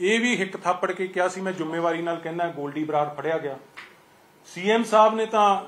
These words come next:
ਇਹ ਵੀ ਗੱਲ ਕਹੀ ਸੀ ਕਿ ਚੰਨੀ ਦਾ ਮੇਰੇ ਕੋਲੇ proof ਆ ਗਿਆ ਹੈ ਕਿ ਦੋ ਕਰੋੜ ਰੁਪਈਆ ਇਹ ਖਿਡਾਰੀ ਤੋਂ ਲਿੱਤਾ ਤੇ ਪਰਚਾ ਦੇਣ ਲੱਗੇ ਆ ਤੇ arrest ਕਰਨ ਲੱਗੇ ਆ।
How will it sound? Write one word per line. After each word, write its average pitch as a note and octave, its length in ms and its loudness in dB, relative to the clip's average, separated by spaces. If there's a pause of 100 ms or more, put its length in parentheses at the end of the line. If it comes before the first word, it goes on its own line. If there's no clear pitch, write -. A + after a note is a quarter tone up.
(360)
ਇਹ G3 160 6
ਵੀ C#4+ 140 2
ਗੱਲ G3+ 240 8
ਕਹੀ F#3+ 260 2
ਸੀ E3+ 320 -4 (380)
ਕਿ G#3+ 100 0
ਚੰਨੀ G3+ 680 2 (340)
ਦਾ F#3 100 8
ਮੇਰੇ G3 220 6
ਕੋਲੇ G#3 220 4
proof G#3 420 2
ਆ G3 160 12
ਗਿਆ F#3+ 180 8
ਹੈ D#3+ 380 4
ਕਿ G3+ 80 -6
ਦੋ F#3+ 260 4
ਕਰੋੜ G3+ 240 6
ਰੁਪਈਆ F#3+ 400 4
ਇਹ F#3+ 160 2
ਖਿਡਾਰੀ E3+ 360 4
ਤੋਂ F#3+ 160 0
ਲਿੱਤਾ F3+ 260 0
ਤੇ F#3 120 0
ਪਰਚਾ F#3 440 4
ਦੇਣ F3 280 -2
ਲੱਗੇ F3+ 220 0
ਆ F#3 60 -2
ਤੇ F#3+ 120 -2
arrest E3 280 -2
ਕਰਨ E3 240 -4
ਲੱਗੇ D#3+ 200 -10
ਆ। D#3+ 100 -14